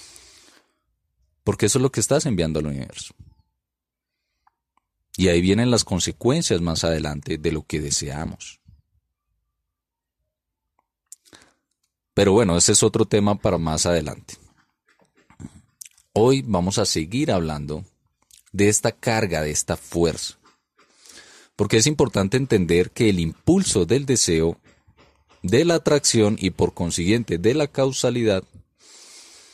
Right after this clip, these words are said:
es el sentimiento, el pensamiento y la intención. Estos tres comprenden la carga,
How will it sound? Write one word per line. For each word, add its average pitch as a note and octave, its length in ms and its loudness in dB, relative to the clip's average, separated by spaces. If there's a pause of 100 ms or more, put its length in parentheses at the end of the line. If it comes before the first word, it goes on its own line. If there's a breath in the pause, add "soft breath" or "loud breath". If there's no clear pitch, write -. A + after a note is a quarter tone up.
(640 loud breath)
es G2 200 2
el A2+ 100 0
sentimiento, F2+ 960 0 (360)
el F#2+ 180 0
pensamiento A2 960 0 (180)
y C3 220 -4
la A2+ 140 0
intención. - 640 -6 (800)
Estos G#2+ 320 -2
tres B2 260 2
comprenden A2 760 0
la D2+ 80 -8
carga, - 460 -12